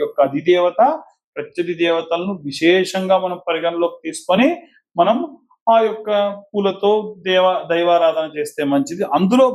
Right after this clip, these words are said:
భాగంగా ఈ యొక్క కన్యా రాశి వారు పారిజాతం పూలతో కానీ లేదా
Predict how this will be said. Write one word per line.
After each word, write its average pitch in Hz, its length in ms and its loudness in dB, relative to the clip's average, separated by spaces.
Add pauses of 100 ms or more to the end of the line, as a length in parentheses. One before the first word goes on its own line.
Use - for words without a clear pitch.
భాగంగా 151 560 -2 (300)
ఈ 156 100 -8
యొక్క 160 300 -10
కన్యా 160 380 0
రాశి 160 320 -2
వారు 160 260 0 (640)
పారిజాతం 190 840 2 (300)
పూలతో 151 480 0 (180)
కానీ 165 300 2 (380)
లేదా 165 280 2